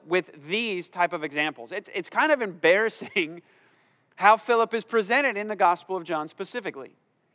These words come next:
He's always the "I don't know" guy. Right? Let me show you in John chapter six.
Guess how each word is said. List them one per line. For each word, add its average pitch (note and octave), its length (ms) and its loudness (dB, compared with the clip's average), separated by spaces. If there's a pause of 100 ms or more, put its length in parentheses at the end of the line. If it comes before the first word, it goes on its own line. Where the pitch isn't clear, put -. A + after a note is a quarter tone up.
(200)
He's G#3 200 -2
always A#3+ 420 4
the G#3+ 160 0
"I F3+ 120 6
don't F#3+ 160 0
know" G3+ 160 0
guy. B2+ 260 -4 (1300)
Right? F3+ 200 0
Let G3 100 -2
me A#3+ 60 -2
show A3+ 180 0
you A3 180 0
in F3 200 -4
John E3+ 360 0
chapter E3+ 720 -4
six. - 720 -6